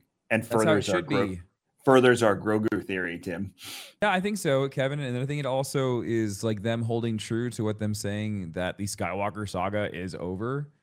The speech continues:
Speaker 2: Because if they would have started the Dawn of the Jedi, or the, the, uh, new Jedi, or the New Order, or whatever this, this new era has been called, um,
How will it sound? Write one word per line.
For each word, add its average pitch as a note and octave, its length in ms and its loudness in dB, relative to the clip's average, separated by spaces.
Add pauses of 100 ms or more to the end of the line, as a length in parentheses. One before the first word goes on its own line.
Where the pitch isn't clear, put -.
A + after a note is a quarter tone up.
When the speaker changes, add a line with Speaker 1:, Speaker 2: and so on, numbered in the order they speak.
(280)
Speaker 2:
Because B2 260 2
if A2+ 100 -4
they B2 140 0
would C#3 140 0
have B2+ 80 -2
started A#2 400 -2
the G#2 80 -4
Dawn G#2 340 -4
of F#2+ 80 -4
the G2 80 -2
Jedi, F#2 420 -2
or F#2+ 120 -2
the, F2 280 -6
the, E2+ 380 -6 (300)
uh, D#2+ 180 -6
new G#2+ 300 0
Jedi, F2+ 580 0 (460)
or E2 40 -6
the F2 60 -4
New F#2+ 120 -2
Order, F#2+ 240 0
or F2+ 40 -2
whatever F2 220 -2
this, F2 160 -6
this E2+ 300 -8
new E2+ 80 -6
era E2 140 -6
has E2 120 -8
been D#2+ 120 -10
called, D#2 180 -10 (320)
um, D2+ 500 -6